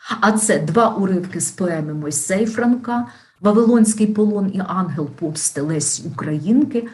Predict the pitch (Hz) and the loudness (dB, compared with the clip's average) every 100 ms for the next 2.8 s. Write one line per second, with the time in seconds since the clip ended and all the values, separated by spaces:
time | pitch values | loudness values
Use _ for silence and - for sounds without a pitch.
0 | - - 220 214 185 - 190 214 190 170 | -16 0 2 4 2 0 -2 0 0 0
1 | 151 170 160 - - 170 160 - 151 143 | 0 -4 -4 -6 -6 -6 -6 -6 -6 -6
2 | 143 131 160 170 196 254 - 247 | -6 -6 -4 -2 0 0 0 -6